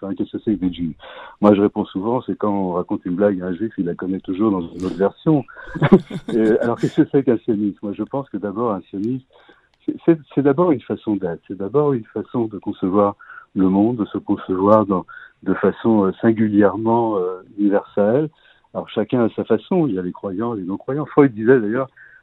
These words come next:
euh, « Qu'est-ce qui, qu'est-ce qui reste chez moi de juif ? Je suis juif, je suis athée, je n'ai pas la foi », disait-il.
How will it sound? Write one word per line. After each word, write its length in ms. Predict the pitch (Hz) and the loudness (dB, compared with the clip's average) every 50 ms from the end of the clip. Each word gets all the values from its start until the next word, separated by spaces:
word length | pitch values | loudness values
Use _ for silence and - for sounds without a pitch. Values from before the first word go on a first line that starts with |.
| _ - | _ -8
euh, « 100 | 120 107 107 | -6 -6 -2
Qu'est-ce 140 | - - - _ - | -2 -4 -4 _ -12
qui, 140 | - 139 | -12 -12
qu'est-ce 220 | - - 135 - - | -8 -8 -10 -6 2
qui 100 | - 131 | 2 4
reste 320 | 104 127 127 - - 120 | 4 4 0 0 -4 -6
chez 180 | 110 - - 110 | -6 -2 -2 0
moi 360 | 104 107 110 117 123 131 127 | 0 2 0 0 0 -2 -6
de 240 | 113 - 101 101 98 | -4 -2 -2 -2 -2
juif ? 240 | 131 165 180 156 - - - - _ _ _ _ _ - | -2 -4 -4 -4 -6 -8 -16 -16 _ _ _ _ _ -10
Je 160 | 98 98 131 | -2 0 0
suis 260 | 131 - - 127 117 110 | 0 0 -4 -4 -4 -4
juif, 320 | 110 123 135 156 165 160 - - - _ _ - _ _ _ _ _ - | -4 -2 -2 -2 -2 -4 -6 -14 -20 _ _ -20 _ _ _ _ _ -14
je 360 | 92 87 98 - - 120 135 - | -10 -10 -10 -6 0 0 0 0
suis 200 | - - 135 127 120 | 0 -2 2 4 4
athée, 420 | 117 110 _ - 123 120 127 139 160 156 _ _ _ _ _ _ _ - | 4 4 _ 2 4 4 4 2 0 -6 _ _ _ _ _ _ _ -10
je 60 | - | -6
n'ai 140 | 107 107 110 | -4 -4 -4
pas 120 | 107 110 101 | -2 -2 -4
la 120 | 98 98 | -4 -4
foi », 260 | - - - 110 113 117 | -6 -6 -8 -8 -8 -8
disait-il. 640 | 104 90 92 95 - - 123 127 135 156 170 165 | -10 -10 -12 -12 -12 -12 -8 -4 -4 -2 -4 -4